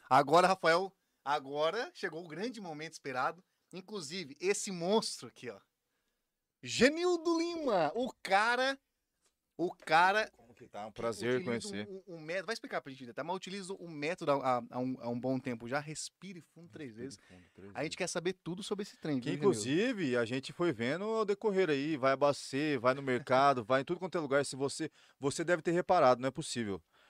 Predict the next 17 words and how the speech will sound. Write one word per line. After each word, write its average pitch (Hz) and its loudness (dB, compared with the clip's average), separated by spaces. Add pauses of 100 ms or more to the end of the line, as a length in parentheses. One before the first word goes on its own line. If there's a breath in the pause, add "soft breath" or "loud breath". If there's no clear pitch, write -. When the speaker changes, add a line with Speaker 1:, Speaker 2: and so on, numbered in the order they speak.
(100)
Speaker 2:
É 117 4
esse 151 0
cara 170 2
aqui, 139 -8
velho, 90 -6
respire 135 -6
fundo 147 -10
três 135 -2
vezes. 120 0
Sempre 160 -6
tem 170 -4
um 160 -4
adesivo 127 -4
nas 120 -4
maquininhas 110 -6
de - -14
cartão. 95 -4